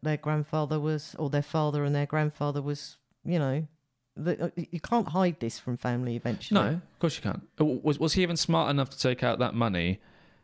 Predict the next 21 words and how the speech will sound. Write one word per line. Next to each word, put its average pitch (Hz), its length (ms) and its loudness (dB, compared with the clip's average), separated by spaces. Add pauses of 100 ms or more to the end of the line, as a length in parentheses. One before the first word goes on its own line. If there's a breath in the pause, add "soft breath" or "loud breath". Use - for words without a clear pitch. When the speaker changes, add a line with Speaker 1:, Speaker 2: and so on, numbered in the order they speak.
(680 soft breath)
Speaker 2:
in, 107 340 2
in, 104 320 2 (140)
I 95 280 -6
guess 107 180 -2
it - 40 0
would 82 60 0
have 98 60 0
been 95 160 -2
on 92 100 0
a 90 100 2
lock, 98 220 2
wouldn't 95 180 -2
it? - 140 -6
Once - 200 -6
they 95 60 -6
t-, - 160 -6
once 101 200 -2
they 92 100 0
think 95 180 -4
it's - 100 -6
funky. 92 380 -4